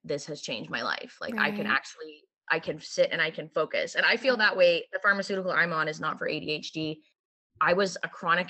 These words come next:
Speaker 1: insomniac for, like, over a decade. And I'm a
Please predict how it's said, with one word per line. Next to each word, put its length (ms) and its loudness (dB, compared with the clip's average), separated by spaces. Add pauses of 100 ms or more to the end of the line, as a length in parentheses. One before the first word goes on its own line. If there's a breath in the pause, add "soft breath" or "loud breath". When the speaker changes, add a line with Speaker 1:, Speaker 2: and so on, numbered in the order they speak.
Speaker 1:
insomniac 640 4
for, 140 -4
like, 160 0
over 240 4
a 80 4
decade. 500 0 (640)
And 240 -4
I'm 160 6
a 180 2